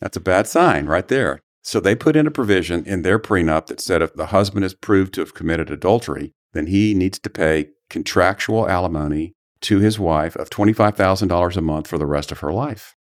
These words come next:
Extraordinary penalty. Well, he couldn't help himself. He went and he cheated. And he was suing to set aside that provision of the agreement as being unfair, ended up settling, but he was looking at paying twenty-five thousand a month for the rest of his life. And he was a wealthy guy, but not that wealthy.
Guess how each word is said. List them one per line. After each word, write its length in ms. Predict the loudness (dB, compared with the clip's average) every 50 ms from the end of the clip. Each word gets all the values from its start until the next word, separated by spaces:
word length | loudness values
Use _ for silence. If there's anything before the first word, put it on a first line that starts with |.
| _ _ _
Extraordinary 640 | -8 -8 -8 0 2 4 4 6 4 4 2 0 0
penalty. 400 | 0 -2 -2 -2 -4 -8 -12 -16 _ _ _ _ _ _
Well, 220 | -2 0 2 2 2
he 60 | 2
couldn't 200 | 2 2 4 4
help 160 | 4 4 2
himself. 400 | 0 -4 0 2 2 2 0 -2
He 80 | -6 -4
went 280 | 0 0 0 0 0
and 160 | 0 0 0
he 100 | 0 0 -2
cheated. 400 | 0 0 2 2 2 0 -4 -6 _ _ _
And 320 | -6 -2 -2 0 0 0 -2
he 460 | -2 -2 -2 -2 -2 -2 -4 -6 -10 _ _ _ _
was 440 | -4 -4 -4 -4 -6 -8 -10 -10 -14 _ _
suing 640 | -12 -10 2 2 4 4 4 2 2 0 -2 -6 _
to 140 | -14 -12
set 240 | -10 0 2 2 2
aside 380 | 2 2 2 2 4 4 2 2
that 180 | 2 0 0
provision 400 | 0 -6 -4 -2 -2 -2 -2 -4
of 100 | -6 -6
the 100 | -6 -8
agreement 360 | -6 0 4 4 4 4 2 -2
as 100 | -4 -4
being 240 | -2 0 0 0
unfair, 600 | 0 -2 -6 -4 -2 0 0 0 0 -2 -4 -6 -8 _ _ _ _ _
ended 240 | -2 0 0 2 0
up 120 | -2 -2 -2
settling, 640 | -2 0 2 2 4 4 2 2 0 -2 -4 -6 -10 _ _ _ _ _ _
but 300 | 2 2 2 2 0 -2
he 100 | -2 0
was 200 | 0 0 2 2
looking 260 | 0 0 2 2 0
at 100 | 0 -2
paying 220 | -2 -2 -2 -2
twenty-five 480 | -2 0 0 -2 0 0 0 0 0 0
thousand 320 | 0 0 0 0 -2 -2
a 40 | -4
month 280 | -2 -2 -2 -4 -6 -8
for 80 | -12
the 100 | -10 -8
rest 240 | -6 -8 -8 -8 -12
of 60 | -16
his 120 | -16 -10 -8
life. 180 | -8 -8 -6
And 100 | -4 -4
he 40 | -2
was 120 | -2 -2 0
a 40 |
wealthy 280 | 2 2 2 2 2 2
guy, 180 | 4 4 2 4
but 140 | 2 2
not 220 | 2 2 2 2 2
that 200 | 0 0 0 0
wealthy. 440 | -2 -2 -2 -2 -6 -8 -10 -10